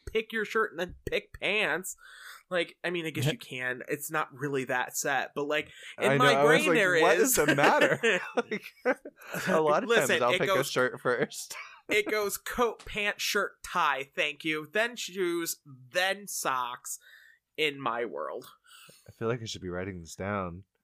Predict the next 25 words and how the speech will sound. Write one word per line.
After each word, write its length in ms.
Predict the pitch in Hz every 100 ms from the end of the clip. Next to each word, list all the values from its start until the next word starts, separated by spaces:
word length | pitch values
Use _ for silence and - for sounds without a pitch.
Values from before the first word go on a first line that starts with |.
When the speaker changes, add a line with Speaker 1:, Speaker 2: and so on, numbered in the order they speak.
| -
Speaker 1:
You 160 | 156
should. 480 | 143 151 143 143 131 -
Well, 260 | 156 170 156
you 100 | 175
don't 180 | 170
need 180 | 135 139
to. 180 | 139 156
I'll 200 | - 143
just 220 | 156 156
do 180 | - 143
it. 180 | 143 - - - 139 -
<laughs> 80 | 170 - _ _ - - 294 - 269 - 294 - - - - 302 - 311 _ _ - - - - - _
Speaker 3:
Are 200 | 160 131
we 80 | 113
kidding? 200 | 104 -
Speaker 1:
Sorry, 240 | 185 139 120
Speaker 3:
I'm 60 |
gonna 120 | 107 143
Speaker 1:
that 80 |
was, 120 | 151 -
Speaker 3:
d-, 60 |
I'm 100 | 113
Speaker 1:
that 140 | 113 165
was, 80 | 156
Speaker 3:
gonna 140 | -